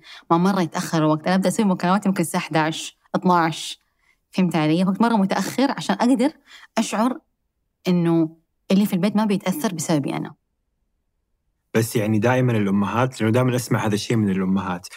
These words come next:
Speaker 1: مم.
Speaker 2: إحساس الذنب، إحساس الذنب، إحساس
Speaker 1: مم.
Speaker 2: الذنب. فلك عشر سنين، آه، أم، وتمارسي عملك كأخصائية
Speaker 1: مم.
Speaker 2: نفسية.
Speaker 1: مم.
Speaker 2: هل تحسي إنك راضية عن ال-، الماضي؟ فما خ-، يعني قصدي إني ما خسرتي عملك، وقاعدة تحاولي إنك ما تخسري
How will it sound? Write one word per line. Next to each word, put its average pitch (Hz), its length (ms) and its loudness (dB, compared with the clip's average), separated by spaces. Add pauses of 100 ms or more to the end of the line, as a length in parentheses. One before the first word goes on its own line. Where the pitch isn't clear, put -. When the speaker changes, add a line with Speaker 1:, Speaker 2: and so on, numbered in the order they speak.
(100)
Speaker 1:
مم. 175 120 -8
Speaker 2:
إحساس - 380 -2
الذنب، 90 360 -4
إحساس - 380 -6
الذنب، 90 260 -6
إحساس 101 260 -6
Speaker 1:
مم. 104 60 -6
Speaker 2:
الذنب. 95 280 -4 (400)
فلك 120 180 0
عشر 131 220 -2
سنين، 95 580 -2 (100)
آه، 101 420 -6 (100)
أم، 117 340 0 (280)
وتمارسي 117 800 0
عملك 95 280 -2
كأخصائية 92 760 -4
Speaker 1:
مم. 92 60 -2
Speaker 2:
نفسية. 92 360 -4 (240)
Speaker 1:
مم. 175 360 -10
Speaker 2:
هل 127 120 0
تحسي 131 280 -4
إنك 107 180 -2
راضية 113 300 2
عن 92 140 -2
ال-، 90 440 -4 (200)
الماضي؟ 98 580 -2 (260)
فما 143 160 2
خ-، - 140 -10
يعني 101 200 -2
قصدي 113 240 -4
إني 110 100 2
ما 117 140 2
خسرتي 110 680 -4 (460)
عملك، 95 420 -2 (600)
وقاعدة 104 300 -2
تحاولي 113 260 0
إنك 101 160 -6
ما 117 100 2
تخسري 107 640 -6